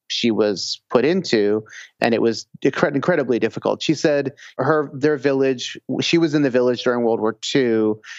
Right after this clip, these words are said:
and which was, and the village was overrun. There were German soldiers. It was, they had to evacuate, all the sort of thing, terrible things that happened,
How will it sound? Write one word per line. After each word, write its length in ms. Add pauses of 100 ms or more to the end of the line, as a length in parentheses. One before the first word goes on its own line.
(240)
and 400
which 220
was, 360
and 280
the 80
village 300
was 120
overrun. 640
There 120
were 120
German 320
soldiers. 640
It 80
was, 180 (220)
they 80
had 160
to 220 (100)
evacuate, 880
all 320
the 100
sort 200
of 100
thing, 200
terrible 340
things 320
that 120
happened, 640